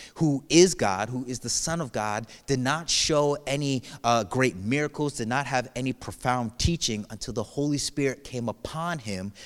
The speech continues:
when he was baptized. So Jesus, in his entire time, does great things through the power of the Holy Spirit. And he says, before he ascends to heaven, uh, in his last days of ministry, that it, it's good for him to go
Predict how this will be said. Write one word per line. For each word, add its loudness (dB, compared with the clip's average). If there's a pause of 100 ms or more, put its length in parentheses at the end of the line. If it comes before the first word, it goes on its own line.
(140)
when 0
he -10
was -2
baptized. -6 (680)
So 2
Jesus, 0 (240)
in -2
his 0
entire 0
time, -4
does -4
great -2
things -2
through -6
the -4
power -4
of -6
the -4
Holy -6
Spirit. -8 (400)
And -2
he 0
says, 4
before -6
he -4
ascends -4
to -4
heaven, -8 (240)
uh, -2
in -2
his 0
last 0
days -2
of -12
ministry, -4 (300)
that -6 (320)
it, 2
it's -6
good 0
for -8
him -8
to -10
go 2